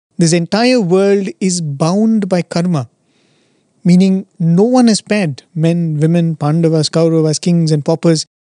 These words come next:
the entire world is bound to karma or the consequences of the karmas that are performed. Another way of probably putting this ve-, very statement is all actions done in this world,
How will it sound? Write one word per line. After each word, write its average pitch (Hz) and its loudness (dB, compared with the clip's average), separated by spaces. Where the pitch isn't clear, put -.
the - -4
entire 175 0
world 180 2
is 151 -2
bound 156 -2
to 165 0
karma 156 -2
or 151 -4
the 143 -8
consequences 147 -6
of 139 -8
the 139 -8
karmas 139 -2
that 139 -6
are 135 -4
performed. 151 -4
Another 196 2
way 185 4
of 175 -2
probably 165 -2
putting 165 -2
this 151 2
ve-, 160 -2
very 160 0
statement 156 -2
is 151 0
all 226 2
actions 175 -4
done 165 0
in 285 2
this 190 2
world, 135 -6